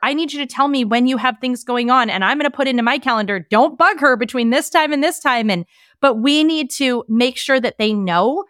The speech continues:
that we want to know what's going on in their life, especially when there's a lot of virtual work now.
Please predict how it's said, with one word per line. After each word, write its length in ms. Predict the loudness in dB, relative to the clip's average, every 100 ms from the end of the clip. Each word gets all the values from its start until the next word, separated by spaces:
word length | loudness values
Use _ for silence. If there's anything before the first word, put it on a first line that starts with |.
| _ -2
that 180 | 0
we 200 | 0 0
want 600 | -2 -4 0 2 2 0
to 160 | -2 0
know 160 | 2 2
what's 240 | -2 -4
going 280 | -6 -4 -2
on 120 | -2
in 60 | -2
their 100 | -2
life, 160 | -2 -4
especially 800 | -10 -6 -2 -2 -2 -4 -4 -6 _ _ _
when 420 | 0 2 2 -2 -4 _ _ _ _ _ _ -2
there's 200 | 0 2
a 60 | 2
lot 240 | 2 2
of 200 | 0 -2
virtual 600 | -4 -4 -4 -2 -2 -2
work 320 | -2 -4 -6
now. 280 | -8 -8